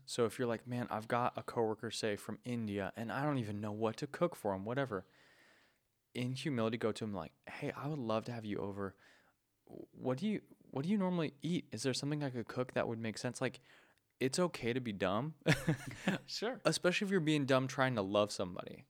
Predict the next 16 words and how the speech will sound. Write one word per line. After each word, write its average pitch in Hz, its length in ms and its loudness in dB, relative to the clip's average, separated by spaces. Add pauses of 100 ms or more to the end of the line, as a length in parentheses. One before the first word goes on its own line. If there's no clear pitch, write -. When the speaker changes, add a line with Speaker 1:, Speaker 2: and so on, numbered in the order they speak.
(120)
Speaker 1:
because 139 240 4
they're 160 120 6
Speaker 2:
Mm-hmm. 170 80 2
Speaker 1:
gonna 175 120 2
feel 131 340 4
loved 107 380 6
by 98 140 4
you 101 200 -2
just 104 260 -2
asking 95 420 0
the 87 60 -6
question. - 480 -6 (160)
And 113 240 0 (440)
I've 143 160 6
had 170 220 -2
some, 123 280 -2